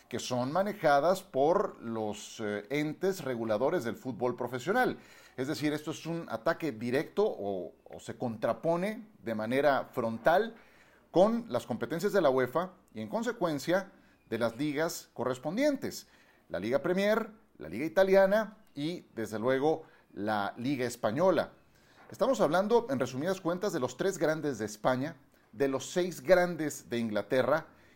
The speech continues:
y de tres clubes como el Milan, Inter y Juventus, que también podrían ser catalogados como los tres grandes del fútbol de Italia. No queda ahí este proyecto. Pretenden que a esta lista de doce fundadores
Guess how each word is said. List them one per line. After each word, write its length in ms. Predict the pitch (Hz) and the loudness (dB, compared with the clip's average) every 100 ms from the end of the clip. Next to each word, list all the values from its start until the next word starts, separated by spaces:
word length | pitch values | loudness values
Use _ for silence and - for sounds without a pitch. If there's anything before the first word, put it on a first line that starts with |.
| _ | _
y 120 | - 123 | -6 -4
de 100 | 123 | -2
tres 320 | - 208 208 | 0 0 -2
clubes 540 | 202 226 143 139 - | -2 0 2 0 -4
como 240 | - 117 113 | -4 0 0
el 100 | 107 | -2
Milan, 480 | 165 175 175 - - - | -2 0 -2 -4 -12 -8
Inter 520 | 165 160 - 151 131 | -6 -4 0 -2 -2
y 120 | 131 107 | -10 -6
Juventus, 460 | 156 139 131 135 | -2 -2 -2 -8
que 80 | 160 | -8
también 380 | - 110 110 131 | -4 -2 -4 -4
podrían 320 | 151 123 131 | -2 -2 -2
ser 140 | 127 | -4
catalogados 500 | 151 139 117 113 139 | -4 -2 0 0 0
como 160 | - 104 | -4 -8
los 120 | 92 | -6
tres 200 | 120 107 | -6 -2
grandes 520 | 117 117 117 120 - - - - - - - | 0 0 0 -2 -4 -16 -20 -20 -20 -20 -6
del 160 | 110 | -6
fútbol 320 | - 127 120 107 | -4 -2 -2 -2
de 80 | |
Italia. 460 | 95 120 107 90 76 _ - - _ | -2 -2 -2 -2 -8 _ -20 -20 _
No 240 | 107 180 180 | 0 0 4
queda 460 | 180 175 175 - | 6 6 6 4
ahí 440 | 131 151 180 123 - _ - | 2 2 0 -2 -10 _ -8
este 300 | 120 - 135 | -8 -4 -4
proyecto. 580 | 113 110 120 - 87 - - - | -2 0 -2 -2 -12 -14 -20 -4
Pretenden 600 | 131 135 180 175 135 104 | 0 2 2 0 0 -2
que 260 | - 107 104 | -2 -2 -2
a 120 | 110 143 | -2 0
esta 300 | 208 208 160 | 0 0 -2
lista 400 | 185 - 139 110 | -4 -4 -4 -2
de 140 | 104 | -4
doce 340 | 147 196 180 | -4 -4 -4
fundadores 760 | - 214 202 135 117 123 151 | -6 -2 4 6 4 2 -2